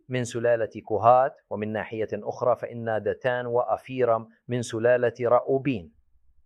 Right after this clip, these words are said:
فكيف يجتمع هذا الخليط الغريب؟ لقد خيموا معًا في الجانب الجنوبي من مخيم بني إسرائيل.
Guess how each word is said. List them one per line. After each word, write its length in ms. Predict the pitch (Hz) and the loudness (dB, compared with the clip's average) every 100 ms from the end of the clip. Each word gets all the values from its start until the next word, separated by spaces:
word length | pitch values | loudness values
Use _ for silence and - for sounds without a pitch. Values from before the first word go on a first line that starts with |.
| _ _ _ _ _ - | _ _ _ _ _ 0
فكيف 500 | 113 - 170 214 208 | 0 4 2 2 0
يجتمع 720 | 156 143 135 170 165 131 143 | 0 0 0 -2 -2 0 2
هذا 140 | 135 | 2
الخليط 560 | 127 - 127 139 175 151 | -2 -2 -2 -2 -8 -8
الغريب؟ 440 | 101 90 85 71 _ _ _ _ _ _ _ _ _ _ _ _ - | -8 -8 -10 -14 _ _ _ _ _ _ _ _ _ _ _ _ 2
لقد 280 | 123 - | 4 4
خيموا 480 | - 233 247 220 160 | 4 4 6 6 6
معًا 260 | 151 170 165 | 6 4 2
في 100 | 120 | 0
الجانب 380 | 107 143 143 120 | 2 2 2 -2
الجنوبي 560 | 107 104 98 101 160 | -2 0 0 0 2
من 180 | 139 113 | 2 2
مخيم 580 | 110 104 151 147 123 110 | 2 2 2 2 0 2
بني 260 | 110 107 | 0 0
إسرائيل. 640 | 107 - 98 92 80 - | -6 -4 -4 -4 -10 -14